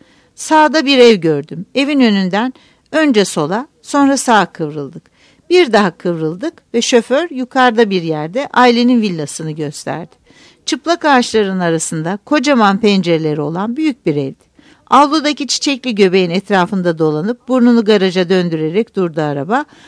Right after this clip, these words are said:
Aylin pencereden el salladı. "Eve garajdan gir," diye bağırdı. Garajın içi kümelenmiş saman yığınlarıyla doluydu.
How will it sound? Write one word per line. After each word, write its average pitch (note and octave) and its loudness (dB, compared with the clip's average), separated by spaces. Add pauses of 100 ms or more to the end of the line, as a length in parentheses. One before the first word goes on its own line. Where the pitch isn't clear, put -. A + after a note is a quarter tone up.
(140)
Aylin A#3+ 4
pencereden G#3+ 2
el F#3 0
salladı. D3 -8 (540)
"Eve D4 4
garajdan C4 6
gir," D#3 0 (120)
diye D3+ 0
bağırdı. C3 -6 (320)
Garajın B3+ 2
içi D4 -8
kümelenmiş B3 2
saman A#3+ 2
yığınlarıyla D3+ -4
doluydu. C#3 -12